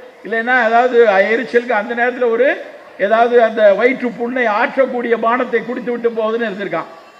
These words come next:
நம்ம கிட்டயும் நிறைய பேருக்கு இருக்கும், நெஞ்செரிச்சல், கேஸ்ட்ரிக்னா சரியா சாப்பிடலங்க, இல்ல நேரம் தப்பி, நேரம் தப்பி சாப்பிடுறோம். என்னடா இது குறையவே இல்லை, குறையவே இல்லைன்னு சொல்லி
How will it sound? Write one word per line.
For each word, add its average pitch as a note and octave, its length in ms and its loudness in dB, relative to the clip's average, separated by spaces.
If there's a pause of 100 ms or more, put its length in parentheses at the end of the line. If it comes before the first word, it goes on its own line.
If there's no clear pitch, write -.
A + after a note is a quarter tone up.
(320)
நம்ம A3+ 160 2
கிட்டயும் D4 260 2
நிறைய C#4 260 4
பேருக்கு C#4 240 4
இருக்கும், A#3 260 -4
நெஞ்செரிச்சல், A#3 640 -4
கேஸ்ட்ரிக்னா A3+ 400 -2
சரியா A3 280 -2
சாப்பிடலங்க, F#3+ 640 -4 (480)
இல்ல G#3 240 -2
நேரம் A#3 200 -2
தப்பி, A3+ 220 -4
நேரம் A3+ 300 -2
தப்பி A3+ 180 -4
சாப்பிடுறோம். F#3 540 -2 (520)
என்னடா D4 320 4
இது C#4+ 180 6
குறையவே C#4+ 580 6
இல்லை, C4+ 180 0
குறையவே C4 680 4
இல்லைன்னு B3+ 260 -2
சொல்லி A#3+ 360 2